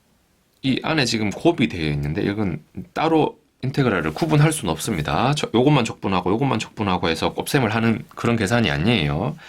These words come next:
전개를 다 해서 풀어줘야 되겠습니다. 쭉 써보면은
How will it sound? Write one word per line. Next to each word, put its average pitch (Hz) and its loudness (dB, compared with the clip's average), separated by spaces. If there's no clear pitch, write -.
전개를 120 0
다 117 -6
해서 123 0
풀어줘야 98 -2
되겠습니다. 67 -10
쭉 - -10
써보면은 120 2